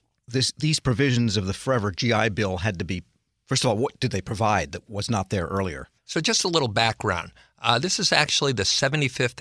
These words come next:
Speaker 2: anniversary of the G I Bill, which provided education, housing, and other allowances, uh, for veterans. It was one of the, the seminal, uh, acts, uh, helping veterans. The Forever G I Bill changed a couple of things. First of all,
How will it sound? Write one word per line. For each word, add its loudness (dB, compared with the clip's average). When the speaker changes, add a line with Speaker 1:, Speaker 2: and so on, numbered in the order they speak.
Speaker 2:
anniversary 0
of -4
the 0
G 0
I 4
Bill, -4
which -2
provided 2
education, 0
housing, -2
and -8
other 2
allowances, 0
uh, 2
for -4
veterans. 0
It -10
was -6
one 0
of 0
the, 2
the -4
seminal, 0
uh, 2
acts, 0
uh, 2
helping 0
veterans. -2
The -8
Forever 0
G 0
I 2
Bill 0
changed -2
a -2
couple -2
of -6
things. -8
First -4
of -4
all, 0